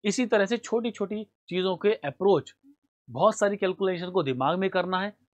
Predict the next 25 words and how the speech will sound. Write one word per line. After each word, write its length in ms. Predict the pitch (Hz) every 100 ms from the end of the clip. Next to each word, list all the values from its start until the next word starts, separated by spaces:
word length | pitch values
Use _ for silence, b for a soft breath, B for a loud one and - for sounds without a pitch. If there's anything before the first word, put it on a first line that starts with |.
| _
कोशिश 240 | 170 170 196
करना 300 | 185 170 202
है 80 |
कि 100 | 208
बहुत 380 | 202 135 165 196
कम 180 | - 240
से 160 | 240 247
कम 200 | - 185
लिखना 280 | 143 123 120
पड़े, 260 | 107 98 - _ _ _ b
और 60 | -
प्रश्नों 280 | 180 160 208
को 80 | 208
सर, 260 | 202 190 175
सर 160 | 185
हल 200 | 160 175
करेंगे 360 | 202 202 226 254
तो 400 | _ _ _ 180
जल्द 240 | 131 135
से 120 | 131
जल्द 180 | 135 143
प्रश्न 220 | 147 143
हल 100 | 139
हो 140 | 143 151
जाएंगे। 320 | 151 160 156